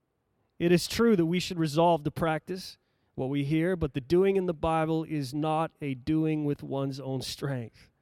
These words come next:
Rather, it is to allow the Holy Spirit to live out from one's life the word he knows.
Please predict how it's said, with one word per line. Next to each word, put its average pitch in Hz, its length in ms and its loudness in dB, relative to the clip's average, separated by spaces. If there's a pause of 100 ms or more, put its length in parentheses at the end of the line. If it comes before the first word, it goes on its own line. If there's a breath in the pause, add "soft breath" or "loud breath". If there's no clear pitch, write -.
(800)
Rather, 165 520 4
it 156 140 -2
is 151 160 -2
to 160 180 0
allow 160 280 2
the 151 100 0
Holy 180 300 2
Spirit 147 580 -6 (920)
to 156 120 -6
live 160 260 0
out 175 220 2
from 156 240 -8
one's 151 260 -2
life 151 520 -6
the - 80 -8
word 139 320 -4
he 147 100 -10
knows. 139 480 -10